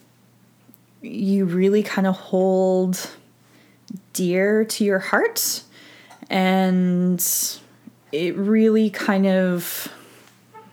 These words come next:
I guess, shapes the person you are when it comes to travel. And that's why I think a lot of us do travel. I think those are the types of moments that we all hope to have.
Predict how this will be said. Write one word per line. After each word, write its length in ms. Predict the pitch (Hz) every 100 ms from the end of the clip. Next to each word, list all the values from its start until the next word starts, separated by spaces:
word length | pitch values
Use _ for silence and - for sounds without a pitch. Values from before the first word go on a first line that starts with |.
| _ _ _ - -
I 80 |
guess, 180 | 180 160
shapes 920 | - - - 160 160 - - - - - _ _ _ - -
the 60 |
person 380 | - 165 165 170
you 180 | 160 160
are 260 | 165 185
when 160 | 220 233
it 80 | 233
comes 220 | 240 220
to 80 | 220
travel. 420 | - 220 247 285 - - - - -
And 120 | - 214
that's 220 | 220 -
why 320 | 208 208 202
I 140 | -
think 200 | 196 196
a 60 | 196
lot 180 | 196 190
of 120 | 190
us 320 | 190 190 - - _ _ -
do 120 | 202
travel. 600 | 254 190 - - 190 175 190
I 80 |
think 480 | 190 190 185 185 -
those 300 | 185 185 190
are 40 | 185
the 120 | 180
types 480 | - 170 170 - 180
of 400 | 170 165 165 - - - - - _
moments 640 | 180 175 170 165 165 - -
that 260 | 170 160
we 220 | 180 180 -
all 640 | 165 165 156 156 156 156 156 - _ _ _ _ _ _ -
hope 720 | - - - 175 - - - - - _ _ _ _ -
to 680 | - 185 170 170 160 165
have. 560 | 170 - 226 - -